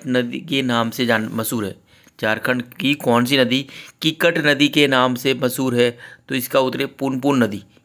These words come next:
किकट नदी के नाम से मशहूर है। क्वेश्चन नंबर फिफ्टी टू, चा-, चांडिल जल विद्युत योजना, तो चांडिल जल विद्युत,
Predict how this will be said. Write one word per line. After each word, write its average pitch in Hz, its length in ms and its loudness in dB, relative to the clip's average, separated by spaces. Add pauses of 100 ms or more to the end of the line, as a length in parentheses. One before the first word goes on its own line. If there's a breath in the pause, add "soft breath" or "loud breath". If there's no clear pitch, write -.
(100)
किकट 143 420 -2
नदी 123 240 -2
के 127 180 -2
नाम 113 280 0
से 135 280 -6
मशहूर 117 400 -4
है। - 140 -6 (640 soft breath)
क्वेश्चन 180 240 -2
नंबर 175 300 2
फिफ्टी 139 220 -2
टू, 120 80 -10 (500 loud breath)
चा-, 139 300 -2
चांडिल 139 800 0
जल 143 200 4
विद्युत 131 440 0
योजना, 123 420 2 (280)
तो - 80 -20 (300)
चांडिल 117 500 -4
जल 123 300 2
विद्युत, 117 440 -6